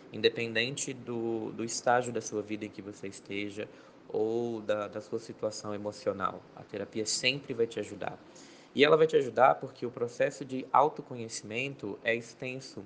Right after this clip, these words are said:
e ele nunca termina, né? Eu acho isso hoje em dia, que a,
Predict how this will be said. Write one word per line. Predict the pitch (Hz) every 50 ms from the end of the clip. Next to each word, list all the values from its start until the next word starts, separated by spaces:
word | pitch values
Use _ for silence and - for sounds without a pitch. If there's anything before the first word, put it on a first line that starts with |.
| - -
e | - 131
ele | 135 139 143
nunca | 147 143 143 156 180 - -
termina, | - - 120 113 113 110 98 92 90 92 92 - - - - - - - - - - - - - -
né? | 104 101 110
Eu | 117 113 113 117
acho | 117 123 120 - - 139
isso | 123 123 123 - -
hoje | 123 110 107 110
em | 104
dia, | 98 98 98 101 95 92
que | - - - - 98 98 95 95 95 98 - -
a, | 98 95 95 95 95